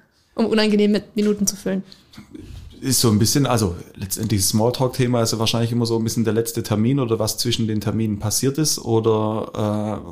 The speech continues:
Speaker 2: was noch schon so ein bisschen gezogen hat oder sowas. Also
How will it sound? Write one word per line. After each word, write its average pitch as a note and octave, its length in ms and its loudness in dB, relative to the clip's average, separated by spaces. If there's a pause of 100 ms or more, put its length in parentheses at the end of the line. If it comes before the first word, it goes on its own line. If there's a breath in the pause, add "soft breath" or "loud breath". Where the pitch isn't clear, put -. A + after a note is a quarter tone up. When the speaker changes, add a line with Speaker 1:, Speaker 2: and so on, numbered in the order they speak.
(120)
Speaker 2:
was - 260 -2
noch G#2 180 -6
schon G#2 320 -2
so G#2+ 160 -2
ein G#2 80 -4
bisschen G#2 220 -4
gezogen B2 480 -2
hat C#3 220 -6
oder C3 220 -2
sowas. C#3 360 -2
Also F#2+ 300 0